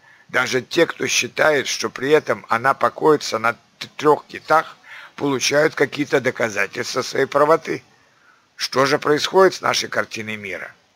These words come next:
Либералы получают новости, которые соответствуют их представлениям о прекрасном. Консерваторы тоже варятся в собственном соку.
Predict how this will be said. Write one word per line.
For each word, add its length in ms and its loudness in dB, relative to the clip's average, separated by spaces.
Либералы 560 4
получают 580 4
новости, 500 0
которые 340 -2
соответствуют 720 -4
их 200 -8
представлениям 720 -2
о 40 -4
прекрасном. 680 -2
Консерваторы 800 0
тоже 340 0
варятся 440 0
в 60 -12
собственном 460 -8
соку. 440 -8